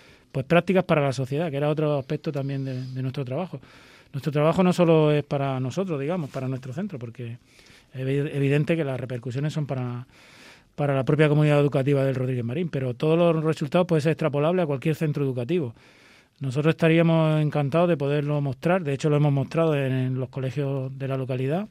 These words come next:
en, en Santa Ángela, por ejemplo, recuerdo, en el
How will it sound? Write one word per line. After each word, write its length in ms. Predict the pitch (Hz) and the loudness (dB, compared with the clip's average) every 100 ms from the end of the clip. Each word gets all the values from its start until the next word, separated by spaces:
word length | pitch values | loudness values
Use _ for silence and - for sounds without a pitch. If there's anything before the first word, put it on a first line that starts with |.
| _ _ _ | _ _ _
en, 420 | 127 123 123 123 135 - - - - | -8 -4 -4 -6 -12 -20 -20 -20 -14
en 100 | 135 | -10
Santa 360 | 117 131 123 127 | -4 -4 -4 -4
Ángela, 260 | 170 180 156 | -2 -2 -2
por 140 | 151 | -4
ejemplo, 480 | 139 180 180 175 175 | -4 -6 -4 -2 -4
recuerdo, 520 | 151 151 175 180 180 | -4 -4 -2 -2 -2
en 60 | 151 | -4
el 580 | 143 139 139 143 143 | -6 -8 -10 -10 -12